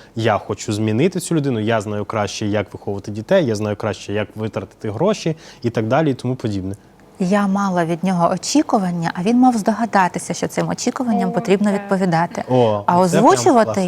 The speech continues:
Speaker 2: їх, ні, чого це озвучувати, що і так не можна було здогадатися.
Speaker 1: Мгм.
Speaker 2: Чуєте, скільки пасивної агресії уже в моїх словах? Тому що в нецивілізованому конфлікті буде багато агресії.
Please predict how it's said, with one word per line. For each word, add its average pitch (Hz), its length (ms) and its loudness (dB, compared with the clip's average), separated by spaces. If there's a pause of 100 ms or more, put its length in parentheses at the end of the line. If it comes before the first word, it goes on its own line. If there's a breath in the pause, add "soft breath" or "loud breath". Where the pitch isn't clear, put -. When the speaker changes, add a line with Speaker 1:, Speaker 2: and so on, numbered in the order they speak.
Speaker 2:
їх, 175 200 -2
ні, 202 260 2
чого 180 300 -4
це 170 160 -4
озвучувати, 165 500 0
що - 180 -4
і 170 40 -4
так - 240 -4
не 247 80 6
можна 180 280 0
було 175 220 2
здогадатися. 160 680 -2
Speaker 1:
Мгм. 107 300 -2
Speaker 2:
Чуєте, 302 240 4
скільки - 300 -2
пасивної 190 500 0
агресії 190 600 2
уже 196 320 2
в 185 60 -2
моїх 170 240 0
словах? 170 480 0
Тому 185 200 0
що 196 120 -6
в 180 60 -2
нецивілізованому 185 840 0
конфлікті 196 500 -2
буде 170 200 2
багато 175 500 0
агресії. 175 640 -4